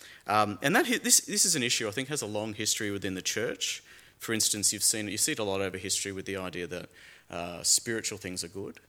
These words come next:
and the body is bad, and we should shun the body and what it,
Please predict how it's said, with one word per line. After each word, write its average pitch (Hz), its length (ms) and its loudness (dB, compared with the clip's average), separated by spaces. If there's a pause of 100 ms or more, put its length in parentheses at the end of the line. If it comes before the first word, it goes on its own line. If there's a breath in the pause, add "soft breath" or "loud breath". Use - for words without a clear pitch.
(180)
and 90 340 -10 (100)
the - 60 -14
body 123 500 -6 (280)
is 90 300 -6
bad, - 360 -12 (380)
and 92 120 -12
we 92 60 -8
should 90 240 -6
shun 92 300 -6
the 87 60 -12
body 90 260 -8
and 87 120 -10
what 82 120 -12
it, - 80 -14